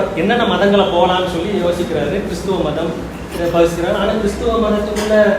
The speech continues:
அப்ப கிறிஸ்துவர்கள் நிறைய மிஷினரிஸ் நிறைய பண்ணாலும், ஆனா அங்க வந்து அவங்களுக்குள்ள ஒரு ஏற்றத்தாழ்வுகள் இருந்துட்டு தான் இருக்கு. அவங்களுக்குள்ளே கிறிஸ்துவ மதத்துக்குள்ளே சாதி, சாதி இதெல்லாம் இருக்கு. So அதனால கிறிஸ்துவம் இதை ட்ரை பண்றாரு, முஸ்லீம் மாறலாம்ன்றாரு, சீக்கிய மதம்,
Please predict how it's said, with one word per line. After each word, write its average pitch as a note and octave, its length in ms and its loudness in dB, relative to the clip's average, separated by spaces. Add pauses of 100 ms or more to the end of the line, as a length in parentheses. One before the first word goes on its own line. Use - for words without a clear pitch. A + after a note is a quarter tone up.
(460)
அப்ப - 160 -6
கிறிஸ்துவர்கள் A#3 520 0
நிறைய G3+ 240 2
மிஷினரிஸ் G#3+ 400 0
நிறைய F#3+ 220 2
பண்ணாலும், F3+ 580 -2
ஆனா B3 220 -2
அங்க A3 200 2
வந்து G#3 260 2 (1400)
அவங்களுக்குள்ள G#3 460 4
ஒரு F#3 120 4
ஏற்றத்தாழ்வுகள் F#3 760 4
இருந்துட்டு F3 320 -2
தான் F3+ 160 0
இருக்கு. D#3+ 220 -2 (340)
அவங்களுக்குள்ளே A3+ 420 0
கிறிஸ்துவ A3 320 -2
மதத்துக்குள்ளே G3+ 480 -2
சாதி, F#3 320 -2 (500)
சாதி E3 180 -2
இதெல்லாம் D3+ 280 -2
இருக்கு. C#3+ 240 -6 (580)
So F3+ 80 -2
அதனால F3 220 0
கிறிஸ்துவம் G3 580 0
இதை F#3 180 -6 (120)
ட்ரை E3+ 220 0
பண்றாரு, F3 520 0
முஸ்லீம் F3+ 460 0
மாறலாம்ன்றாரு, E3+ 840 2
சீக்கிய - 440 -4
மதம், G#3 260 0